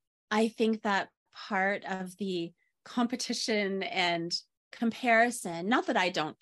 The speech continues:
compare, you know, and, and I feel really rooted in my medicine, but I think part of that insecurity that just roams around everywhere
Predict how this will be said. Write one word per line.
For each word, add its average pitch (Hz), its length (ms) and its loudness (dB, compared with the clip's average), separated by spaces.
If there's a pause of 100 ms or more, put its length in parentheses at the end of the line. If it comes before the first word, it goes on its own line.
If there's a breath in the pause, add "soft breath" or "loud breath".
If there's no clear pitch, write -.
(120)
compare, - 500 -6 (200)
you 196 100 -4
know, 180 220 -4
and, 170 200 -6
and 202 140 -2
I 214 140 2
feel 233 240 -2
really 226 240 0
rooted 185 240 -4
in 165 80 -6
my 147 100 -8
medicine, 190 400 -8
but 208 100 -6
I 208 100 -4
think 226 260 -6 (560 soft breath)
part 240 260 2
of 269 120 -2
that 233 180 0
insecurity 208 1000 -2
that 185 160 0
just - 260 -10
roams 196 640 2
around 208 420 2
everywhere 190 680 -4